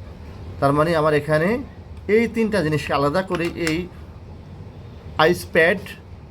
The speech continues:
এবং ভ্যাকসিনটা নিয়ে আমাদের মুরগি নিয়ে ভ্যাকসিনটা দিব। তাহলে চলেন যাই আমরা।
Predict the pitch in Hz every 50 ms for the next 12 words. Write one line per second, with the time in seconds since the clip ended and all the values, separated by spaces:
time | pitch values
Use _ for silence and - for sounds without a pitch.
0 | - - - - - 139 139 139 123 127 120 - 160 156 160 151 147 175 196 180
1 | 151 139 139 135 156 160 147 147 147 143 135 - - - - - - - - -
2 | - - - - 139 127 131 143 180 185 165 135 - - 143 139 147 131 120 131
3 | 123 135 180 247 - - - - - - - - - - - - - - - -
4 | 139 123 - - 151 151 143 135 131 123 120 117 110 104 101 101 101